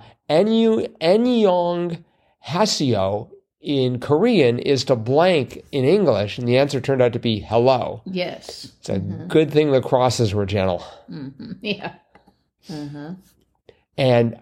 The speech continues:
Speaker 1: a rapper that they've had before, and I forgot, but I think this time it's gonna stick.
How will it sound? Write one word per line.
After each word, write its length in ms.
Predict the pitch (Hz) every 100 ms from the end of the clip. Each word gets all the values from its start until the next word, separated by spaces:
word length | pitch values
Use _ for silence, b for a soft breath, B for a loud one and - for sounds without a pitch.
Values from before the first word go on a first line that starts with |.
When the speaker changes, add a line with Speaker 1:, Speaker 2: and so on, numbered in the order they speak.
| _ _
Speaker 1:
a 120 | 131 131
rapper 460 | 127 147 190 214
that 160 | 165 160
they've 140 | 131
had 300 | 110 127 147
before, 500 | 131 113 - 127 143
and 80 | 135
I 80 | 120
forgot, 800 | 117 117 98 95 110 110 165 - _ _
but 340 | 113 117 - _ _
I 100 | 117
think 280 | 110 196 202
this 160 | 185 -
time 240 | 147 139
it's 120 | 117
gonna 200 | - 120
stick. 420 | - - 123 120